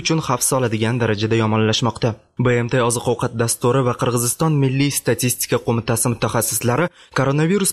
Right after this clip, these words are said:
pandemiyasi tufayli yuzaga kelgan inqiroz qirg'izistonliklarning ovqatlanishiga qanchalik ta'sir etgani va bu qashshoqlikka qarshi kurashga qanday xalal berishini aniqlash maqsadida tadqiqot o'tkazdi. Natija quvongulik emas. Daromadlar kamayishi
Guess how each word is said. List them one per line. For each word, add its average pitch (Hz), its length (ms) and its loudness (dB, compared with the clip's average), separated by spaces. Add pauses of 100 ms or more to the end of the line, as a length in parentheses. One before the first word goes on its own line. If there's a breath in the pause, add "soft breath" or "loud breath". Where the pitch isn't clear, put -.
pandemiyasi 147 600 2
tufayli 127 400 2
yuzaga 113 340 0
kelgan 117 300 2 (120)
inqiroz 123 360 0 (120)
qirg'izistonliklarning 147 1040 0 (160)
ovqatlanishiga 139 680 0 (100)
qanchalik 156 480 0
ta'sir 113 300 0
etgani 113 320 0 (380 loud breath)
va 127 140 4
bu 202 60 2 (120)
qashshoqlikka 139 600 -2 (100)
qarshi - 260 -2
kurashga 131 320 0 (120)
qanday 165 340 2
xalal 123 320 0
berishini 110 360 2 (100)
aniqlash 120 440 -2
maqsadida 113 440 -2 (120)
tadqiqot 113 520 -2
o'tkazdi. 113 400 -2 (380)
Natija 135 380 0 (100)
quvongulik 117 600 0
emas. 113 200 0 (380 loud breath)
Daromadlar 120 580 0
kamayishi 117 460 0